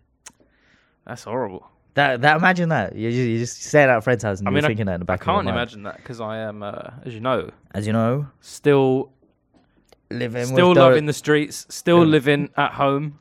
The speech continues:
Speaker 2: Jeez.
Speaker 1: still, uh, uh,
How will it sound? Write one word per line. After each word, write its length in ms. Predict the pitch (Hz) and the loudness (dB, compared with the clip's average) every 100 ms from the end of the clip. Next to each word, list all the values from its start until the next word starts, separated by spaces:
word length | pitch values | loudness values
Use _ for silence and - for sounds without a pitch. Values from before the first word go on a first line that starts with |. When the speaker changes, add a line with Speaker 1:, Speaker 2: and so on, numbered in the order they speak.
| - | -16
Speaker 2:
Jeez. 420 | - 349 269 - | -8 -4 -4 -8
Speaker 1:
still, 680 | 87 - - 147 139 131 123 | -14 -18 -4 0 2 2 2
uh, 480 | 117 117 113 98 73 - _ _ | 2 2 2 0 -4 -14 _ _
uh, 220 | - - | -14 -12